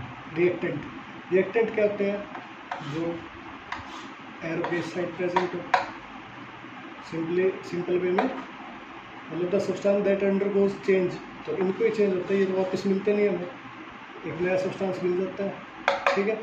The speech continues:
जो न्यू सब्सटेंस मिलता है हमें केमिकल रिएक्शन के दौरान,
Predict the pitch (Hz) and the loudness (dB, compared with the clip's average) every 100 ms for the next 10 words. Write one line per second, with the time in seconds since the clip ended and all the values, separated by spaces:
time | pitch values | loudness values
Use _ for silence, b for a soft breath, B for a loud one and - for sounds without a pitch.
0 | - - - 143 185 185 226 - 208 - | -8 -14 -12 -4 0 4 4 2 -2 0
1 | 202 196 - - - 175 180 175 175 165 | 0 0 -6 -12 -10 -2 0 0 -2 -2
2 | 151 147 - - - 160 165 165 160 170 | -4 -6 -8 -10 -6 -4 -2 -2 -4 -4
3 | 160 165 151 156 156 | -4 -4 -2 -2 -2